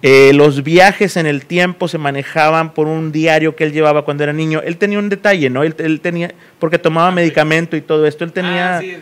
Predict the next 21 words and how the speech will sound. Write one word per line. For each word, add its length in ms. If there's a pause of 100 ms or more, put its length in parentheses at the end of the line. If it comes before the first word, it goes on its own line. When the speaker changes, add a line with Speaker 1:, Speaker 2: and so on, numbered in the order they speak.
(460)
Speaker 2:
Sufría 340
así 120
como 240
que 400 (1400)
había 280
lapsos 340
de 100
su 120
vida 280 (160)
que 60
estaban 340
como 180
que 80
en 60
blanco. 260 (480)
Speaker 1:
Sí, 320 (120)
eh, 160
había 260
lapsos 480
que 120
es, 160